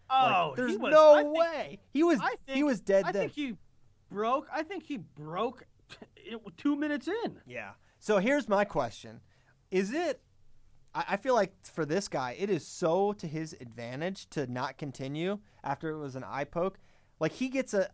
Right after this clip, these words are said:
Speaker 1: I, I assume he's gonna get
Speaker 2: I
Speaker 1: another
Speaker 2: think he's
Speaker 1: sh-
Speaker 2: a pussy. I think the guy's
Speaker 1: Okay,
Speaker 2: a pussy.
Speaker 1: come on, come on. Easy. Um, <laughs> come on. Don't, don't do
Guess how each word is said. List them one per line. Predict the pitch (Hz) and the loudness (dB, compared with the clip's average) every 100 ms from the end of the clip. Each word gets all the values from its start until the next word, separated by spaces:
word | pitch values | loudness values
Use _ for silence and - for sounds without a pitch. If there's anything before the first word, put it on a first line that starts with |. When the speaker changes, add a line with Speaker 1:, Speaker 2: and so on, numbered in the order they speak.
| - | -8
Speaker 1:
I, | 185 196 | -6 -4
I | 175 | -2
assume | 196 - - 330 262 | -2 -2 -4 -2 -2
he's | 233 208 | -2 -4
gonna | 190 | -4
get | 165 311 | 0 0
Speaker 2:
I | |
Speaker 1:
another | 170 302 | 2 0
Speaker 2:
think | 190 | 0
he's | 240 | -2
Speaker 1:
sh- | 185 | -4
Speaker 2:
a | |
pussy. | 170 - 330 - 135 | -6 -2 -2 -4 -8
I | 240 | -8
think | 370 254 | -6 -10
the | 156 | -6
guy's | 170 156 | -4 -4
Speaker 1:
Okay, | 131 | -6
Speaker 2:
a | 208 | -6
pussy. | 220 | -6
Speaker 1:
come | - 196 | -6 -6
on, | 113 90 - - | -8 -12 -20 -20
come | - | -20
on. | 117 - - _ _ _ _ - | -18 -20 -20 _ _ _ _ -16
Easy. | 175 120 - 120 - - - _ _ - | -14 -14 -18 -20 -20 -20 -20 _ _ 0
Um, | 175 185 175 160 - - - 185 - | 4 6 6 4 -4 -20 -18 -18 -14
<laughs> | - - - _ - | -10 -10 -12 _ -12
come | 226 | -4
on. | 190 117 87 - - - | -4 -4 -8 -20 -16 -10
Don't, | 185 - - | -10 -10 -12
don't | 160 | -12
do | - | -14